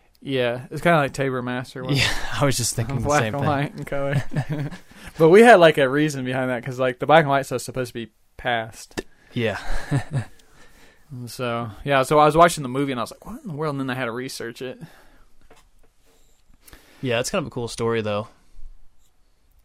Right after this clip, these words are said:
Speaker 1: Yeah, and, um, so as, for, as far as Blu-ray releases we got coming up, it's pretty incredible. Uh, the, um, Fu Manchu box set from,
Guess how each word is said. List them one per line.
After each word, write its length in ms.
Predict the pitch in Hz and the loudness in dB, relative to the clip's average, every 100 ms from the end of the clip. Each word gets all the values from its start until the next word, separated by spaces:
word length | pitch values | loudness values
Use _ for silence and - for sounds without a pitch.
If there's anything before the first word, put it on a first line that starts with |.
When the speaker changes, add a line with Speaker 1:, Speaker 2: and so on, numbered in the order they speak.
| _ _ _ - | _ _ _ -18
Speaker 1:
Yeah, 420 | - 135 127 123 110 - _ _ | -4 0 0 -2 -8 -20 _ _
and, 340 | 151 135 131 131 | -4 -2 -2 0
um, 600 | 131 131 127 123 123 123 - - - _ - - - - - - - _ _ _ _ _ _ _ - | 0 0 -2 -4 -8 -12 -16 -18 -20 _ -20 -20 -20 -20 -20 -20 -20 _ _ _ _ _ _ _ -20
so 160 | - 143 | -10 -10
as, 160 | - - _ | -10 -20 _
for, 380 | - 147 139 - _ _ _ _ | 0 2 2 -4 _ _ _ _
as 240 | 156 135 - | -6 -6 -2
far 240 | 185 240 | 2 2
as 120 | 196 | 2
Blu-ray 460 | 135 156 190 190 156 | 0 2 2 4 2
releases 460 | 135 131 139 135 127 | 2 -2 -4 -8 -6
we 60 | |
got 180 | 123 113 | -4 -4
coming 240 | 135 131 | -6 -6
up, 120 | 120 117 | -6 -8
it's 180 | - | -14
pretty 260 | - 170 143 | -12 -8 -8
incredible. 600 | 131 135 123 117 120 120 | -6 -4 -4 -4 -6 -4
Uh, 460 | 135 135 131 127 131 | -2 0 0 -2 -4
the, 500 | 131 139 135 131 123 117 | -6 -8 -8 -8 -10 -8
um, 520 | 120 107 107 107 - _ _ _ _ - - | -6 -6 -8 -12 -18 _ _ _ _ -20 -18
Fu 200 | - 180 | -2 0
Manchu 480 | 175 143 - 156 156 | 2 0 -2 0 2
box 340 | 139 127 131 - | 4 2 0 -2
set 480 | 135 131 113 - | 0 0 -4 -12
from, 580 | - - 131 127 127 120 | -12 -4 -2 -2 -4 -10